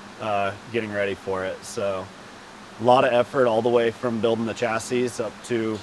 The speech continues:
now assembling the cars and just planning and organizing and getting ready for it.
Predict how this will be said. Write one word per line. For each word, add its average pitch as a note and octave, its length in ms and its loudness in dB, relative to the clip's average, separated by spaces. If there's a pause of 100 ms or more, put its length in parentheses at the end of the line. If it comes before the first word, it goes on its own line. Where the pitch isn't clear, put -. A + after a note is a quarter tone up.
(120)
now G#2+ 240 -2
assembling A2 460 -4
the G2+ 80 -8
cars A2+ 460 0
and G2 240 -8
just F#2+ 240 -6
planning A2 420 -4
and G2 80 -6
organizing G#2+ 720 -4
and F#2+ 160 -10
getting G2 200 -6
ready F#2+ 180 -4
for F2+ 320 -6
it. F2 100 -6